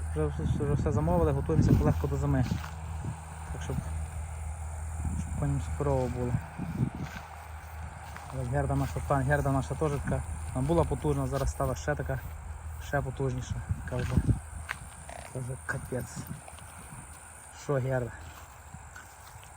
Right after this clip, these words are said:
Велика бомба.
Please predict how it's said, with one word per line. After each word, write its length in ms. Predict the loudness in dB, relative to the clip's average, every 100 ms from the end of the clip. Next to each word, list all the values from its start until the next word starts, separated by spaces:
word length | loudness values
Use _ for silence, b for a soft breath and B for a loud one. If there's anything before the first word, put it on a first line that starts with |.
| -16 -16 -16 -16 -16 -16 -16 -16 -12 -12 -12 -14 -14 -16 -16 -16 -16 -16 -16 -18 -16 -16 -16 -16 -18 -16 -14 -14 -14 -12
Велика 260 | -10 -8 -8
бомба. 380 | -4 -4 -4